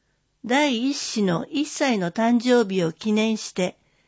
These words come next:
桜の成長とともに子どもの成長を見守りたいとの思いから、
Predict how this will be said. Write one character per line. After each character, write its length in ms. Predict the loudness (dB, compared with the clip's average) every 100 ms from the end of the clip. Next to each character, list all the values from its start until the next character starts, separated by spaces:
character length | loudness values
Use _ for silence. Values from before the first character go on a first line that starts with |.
| _ _ _ _ -8
桜 500 | -6 -4 -2 0 2
の 140 | 0
成 320 | 0 -2 -2
長 240 | -2 -2 -2
と 160 | -2
と 100 | 0
も 160 | 0 0
に 220 | -2 -6 _ _ _ _
子 140 | -2 2
ど 140 | 2
も 140 | 2 0
の 120 | -2
成 320 | -2 -2 -2
長 340 | -2 2 2 2
を 100 | 0
見 160 | 0
守 360 | 2 2 2 0
り 100 | -2
た 200 | -2 -2
い 140 | -6 _ _ -6
と 120 | -2
の 180 | 2 2
思 200 | 2 0
い 120 | -2
か 160 | -4 -4
ら、 180 | -6